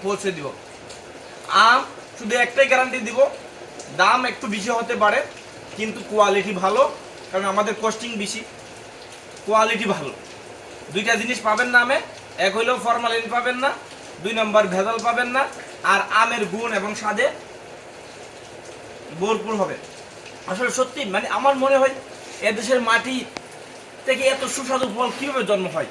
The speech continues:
আর আম ফলে না খেলে বুঝতেই না যে আমের যে এত স্বাদ, আমের যে এত গুণ।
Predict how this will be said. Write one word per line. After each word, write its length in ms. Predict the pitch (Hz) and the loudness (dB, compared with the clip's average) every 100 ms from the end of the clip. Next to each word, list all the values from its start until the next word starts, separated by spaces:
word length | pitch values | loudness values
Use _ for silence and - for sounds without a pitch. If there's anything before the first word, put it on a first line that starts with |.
| - - - | -8 -10 2
আর 80 | |
আম 400 | 208 226 254 247 | 6 6 4 0
ফলে 200 | 247 247 | -2 0
না 140 | 226 226 | 2 0
খেলে 180 | 233 208 | 2 -2
বুঝতেই 500 | 190 214 - 285 285 | 0 -4 0 0 4
না 200 | 247 247 - - - | 2 0 -8 -16 -8
যে 260 | 208 220 208 - - - | -2 0 0 -6 -16 -6
আমের 500 | 180 233 262 262 208 | 4 6 6 2 0
যে 100 | 180 | -2
এত 220 | 226 214 208 | 0 0 -2
স্বাদ, 320 | - 165 139 - - - - | 0 0 0 -6 -16 -16 -4
আমের 340 | 180 233 226 | 0 2 0
যে 80 | 190 | 0
এত 140 | 226 220 | 0 0
গুণ। 260 | 180 190 | 0 0